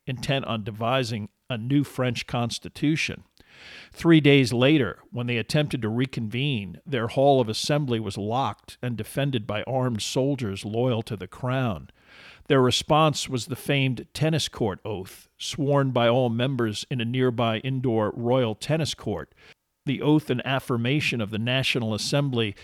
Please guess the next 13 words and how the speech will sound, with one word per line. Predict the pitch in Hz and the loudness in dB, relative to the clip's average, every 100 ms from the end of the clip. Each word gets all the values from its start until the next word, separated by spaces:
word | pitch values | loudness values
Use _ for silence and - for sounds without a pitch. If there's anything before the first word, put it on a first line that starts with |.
| - | -14
wherever | - 135 120 143 151 123 | 0 4 6 6 6 4
its | - | 2
members | 131 131 127 113 | 0 2 2 -2
convened, | - 110 101 139 165 107 82 - - 139 | -2 -6 -4 -2 -2 -4 -8 -14 -10 -4
and | 110 | -2
a | |
resolution | 113 135 127 113 135 135 143 110 107 | 2 4 4 4 4 2 0 -2 -4
that | 120 | -8
the | - 120 | -4 -2
Assembly | 104 - 147 131 123 | -2 -2 0 0 -2
and | 104 | -4
its | - | -6
members | 120 139 143 95 92 | -2 -2 0 -2 -4